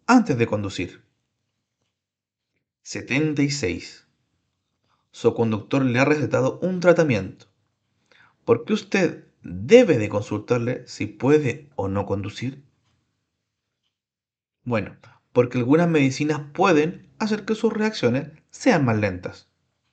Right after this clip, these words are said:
Setenta y siete. Si usted ha ingerido alcohol, ¿cuál o cuáles son los efectos más probables?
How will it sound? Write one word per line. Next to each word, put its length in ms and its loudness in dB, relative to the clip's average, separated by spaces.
Setenta 580 -4
y 100 -2
siete. 520 -8
Si 160 -2
usted 240 6
ha 80 10
ingerido 340 6
alcohol, 540 -2
¿cuál 500 2
o 160 -18
cuáles 380 0
son 160 4
los 120 2
efectos 440 -4
más 220 -4
probables? 720 -2